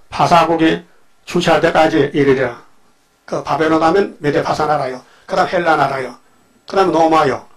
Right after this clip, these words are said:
그 다음에 소련이요. 이, 일곱 무리 열 뿌리. 그래서 이십일 절에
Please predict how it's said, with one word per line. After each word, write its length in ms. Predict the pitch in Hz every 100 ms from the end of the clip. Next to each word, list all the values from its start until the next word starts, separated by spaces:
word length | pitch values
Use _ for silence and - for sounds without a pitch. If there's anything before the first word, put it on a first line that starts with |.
| -
그 80 | -
다음에 160 | 185 175
소련이요. 480 | - 175 170 123 - _ _ _ -
이, 140 | 180 180
일곱 220 | 147 143
무리 200 | 139 139
열 140 | 143
뿌리. 380 | 190 - 190 247 _ _ _ _ _ _ _ _ _ _ - - _ _ - - _ _ _ _
그래서 540 | - 190 185 170 165 196
이십일 360 | 175 160 156
절에 280 | 156 143 143